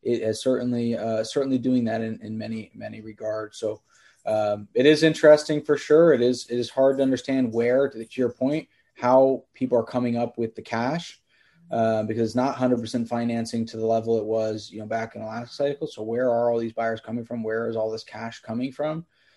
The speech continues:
Um, is, um, is, is hard to, hard to understand in a lot of markets for sure.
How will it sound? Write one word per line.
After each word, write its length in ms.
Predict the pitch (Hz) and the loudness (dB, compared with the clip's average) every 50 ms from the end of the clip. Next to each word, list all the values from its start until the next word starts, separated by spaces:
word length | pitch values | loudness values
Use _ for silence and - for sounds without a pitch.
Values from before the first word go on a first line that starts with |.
| _ _ _ - | _ _ _ -4
Um, 500 | 117 117 117 117 113 113 113 113 110 110 | -2 0 2 2 2 2 2 0 -2 -4
is, 320 | 107 110 107 110 - - - - | -4 -6 -6 -6 -8 -10 -8 -4
um, 380 | 104 104 104 101 101 110 104 _ _ _ _ _ - | -2 -2 -2 -2 -4 -6 -10 _ _ _ _ _ -8
is, 260 | 107 107 107 - - | -8 -6 -6 -8 -12
is 140 | 104 - - | -12 -12 -8
hard 280 | - - 117 117 113 | -2 0 0 0 2
to, 160 | 113 107 - - - | 0 -2 -2 -2 -2
hard 180 | - 123 127 123 | 2 2 2 4
to 40 | 123 | 2
understand 440 | 120 113 110 113 - 110 107 107 104 | 2 0 -2 -4 -6 -6 -6 -6 -6
in 40 | |
a 40 | 107 | -8
lot 100 | 107 107 | -8 -8
of 60 | 107 | -8
markets 360 | 107 107 107 104 - 101 95 - | -10 -10 -10 -12 -12 -16 -18 -16
for 160 | - - 101 | -16 -18 -16
sure. 280 | - - 101 101 101 | -14 -12 -12 -12 -14